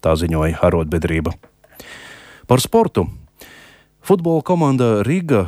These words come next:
šodien Latvijas kausa izcīņas pusfināla pirmajā spēlē R T U stadionā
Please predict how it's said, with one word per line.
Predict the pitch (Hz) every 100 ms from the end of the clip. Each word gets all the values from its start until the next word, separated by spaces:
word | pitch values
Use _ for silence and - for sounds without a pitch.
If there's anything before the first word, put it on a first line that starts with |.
| -
šodien | 110 104 101 95
Latvijas | 92 101 113 107 90
kausa | - 135 107 95
izcīņas | 117 - 92 85 87
pusfināla | - 131 - 110 90 85 87
pirmajā | - 120 104 87 85
spēlē | - 123 151 151 123 104
R | 120 -
T | 127
U | 127
stadionā | 135 - 135 123 113 110